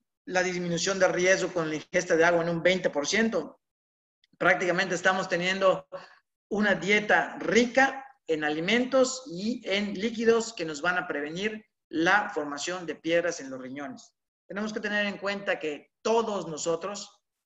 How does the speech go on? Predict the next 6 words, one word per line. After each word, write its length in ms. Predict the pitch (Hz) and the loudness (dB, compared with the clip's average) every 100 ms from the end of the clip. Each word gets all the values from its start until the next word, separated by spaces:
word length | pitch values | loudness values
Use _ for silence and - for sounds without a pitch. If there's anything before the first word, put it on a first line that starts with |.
| _ | _
todos 400 | - 226 214 175 | 0 2 2 -2
nosotros 500 | 151 139 160 175 190 | -4 -4 -4 -4 -8
tenemos 520 | - 160 175 170 - - | -8 -8 -8 -10 -12 -14
en 260 | 151 151 | -14 -12
nuestra 400 | 151 147 - 143 | -12 -12 -12 -8
vida 540 | 147 190 220 226 - | -6 -4 -4 -4 -10